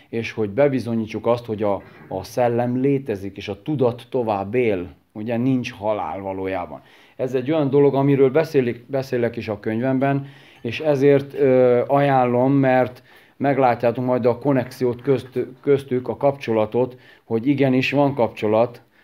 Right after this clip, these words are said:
a kvantummechanika és a szellem között. Na most, arról van szó, hogy tehát azt szeretném kérni, hogy nyitott elmével, nyitott szívvel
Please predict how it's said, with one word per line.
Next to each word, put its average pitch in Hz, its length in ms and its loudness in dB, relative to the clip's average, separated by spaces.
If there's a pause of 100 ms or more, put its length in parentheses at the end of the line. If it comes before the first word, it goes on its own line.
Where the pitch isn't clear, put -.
a - 60 -20
kvantummechanika 123 880 0
és 117 200 0
a 107 260 0 (120)
szellem 113 500 -2
között. 90 500 -10 (640)
Na 131 100 -2
most, 110 320 -4 (1080)
arról 165 320 2
van 147 120 0
szó, 160 200 0
hogy 156 240 2
tehát 135 320 0 (180)
azt 165 200 0
szeretném 143 420 0
kérni, 139 380 2
hogy 117 400 -2 (360)
nyitott 175 500 0
elmével, 135 880 4
nyitott 139 560 -2 (160)
szívvel 117 840 0